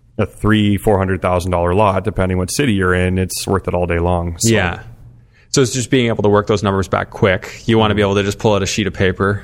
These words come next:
Speaker 2: back of the envelope, and,
Speaker 1: Yep.
Speaker 2: and just crunch these numbers real quick to know if it even makes sense to pursue it.
Speaker 1: Absolutely. And, like, there, there's other ones too. Like,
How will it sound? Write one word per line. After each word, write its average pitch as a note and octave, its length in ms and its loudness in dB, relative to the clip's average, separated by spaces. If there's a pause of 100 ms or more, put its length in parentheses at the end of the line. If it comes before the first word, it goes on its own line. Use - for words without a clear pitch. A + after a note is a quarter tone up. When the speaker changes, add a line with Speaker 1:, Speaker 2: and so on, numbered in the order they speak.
(100)
Speaker 2:
back G2+ 260 0
of G2 80 -4
the G#2 60 4
envelope, F#2+ 520 0
and, F#2+ 260 0
Speaker 1:
Yep. F#2 100 -6
Speaker 2:
and G#2 80 4
just G2+ 180 0
crunch - 280 0
these G2 140 0
numbers G2 240 0
real G2 140 2
quick G2+ 240 -2
to G#2 80 -2
know G2+ 300 4
if F2+ 80 -4
it F#2 80 -2
even G2+ 160 0
makes F2 220 -2
sense F2 260 -4
to - 80 -12
pursue F2+ 380 -2
it. - 280 -6
Speaker 1:
Absolutely. F2+ 640 0
And, G#2+ 240 0
like, G#2+ 200 2
there, B2 200 2
there's C#3+ 180 2
other G2+ 180 2
ones F#2+ 220 -2
too. F2 240 -2
Like, F#2 240 0